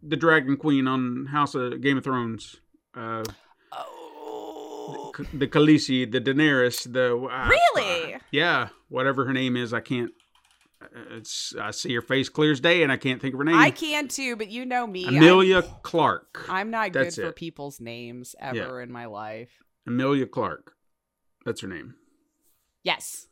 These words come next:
Speaker 2: In two thousand twelve, two thousand thirteen. Oh.
Speaker 1: So,
Speaker 2: I don't
Speaker 1: you
Speaker 2: know.
Speaker 1: know.
Speaker 2: Oh, Elijah Dusk-, Dushku? Really?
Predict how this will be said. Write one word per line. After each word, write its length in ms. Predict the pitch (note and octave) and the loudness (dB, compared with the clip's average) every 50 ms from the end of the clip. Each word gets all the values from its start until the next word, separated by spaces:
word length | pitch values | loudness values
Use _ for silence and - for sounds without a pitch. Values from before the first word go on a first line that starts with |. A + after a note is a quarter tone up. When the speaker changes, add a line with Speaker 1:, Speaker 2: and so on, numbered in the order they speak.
| _ _ _ _ _ - | _ _ _ _ _ -16
Speaker 2:
In 60 | D#3+ | -14
two 140 | - F#3+ F#3 | -12 -6 -2
thousand 280 | G3 F#3+ F#3+ F3+ E3+ | 0 0 0 0 -2
twelve, 180 | G3 F3 F3 E3 | -2 -4 -4 -4
two 80 | E3 | -6
thousand 280 | E3 E3+ E3+ E3 D#3+ E3 | -6 -4 -4 -4 -4 -6
thirteen. 280 | - E3 D#3+ - E3 D3 _ _ _ _ | -8 -10 -8 -10 -12 -16 _ _ _ _
Oh. 640 | - E4 A4+ B4+ F4 D#3 C#3+ B2+ F#2 D2 C2 - F#3 _ _ _ _ _ _ | -8 -6 -4 -4 -2 -2 -4 -4 -6 -8 -8 -12 -14 _ _ _ _ _ _
Speaker 1:
So, 240 | - F#3 F#3+ F#3 D#3+ _ - | -12 -12 -12 -12 -14 _ -6
Speaker 2:
I 100 | - A3+ | -4 -4
don't 120 | D4+ F4 | -2 -2
Speaker 1:
you 80 | F4 E4+ | -2 -2
Speaker 2:
know. 100 | E4 D4+ | -2 -2
Speaker 1:
know. 80 | C4 C#4 _ _ _ _ - | -4 -6 _ _ _ _ 4
Speaker 2:
Oh, 200 | D#4+ A4 C5 - - | 8 8 8 10 10
Elijah 500 | - A3+ B3 B3+ C#4+ G4+ B4+ C5+ D5 D5+ C5 F4 | 6 6 8 10 10 10 10 8 6 4 4 4
Dusk-, 420 | A#3+ B3 C#4 F4+ - - - - _ - | 0 0 0 0 -2 -4 -6 -10 _ -8
Dushku? 320 | B3 C#4 D#4 F#4+ - - B4+ C#5+ D5 D5+ C#5+ - - _ - | -4 -2 -2 -2 -2 0 2 4 4 4 4 2 -4 _ 0
Really? 420 | A4+ B3+ D4 G4+ B4+ D5+ D#5+ - | 4 4 6 6 6 4 2 0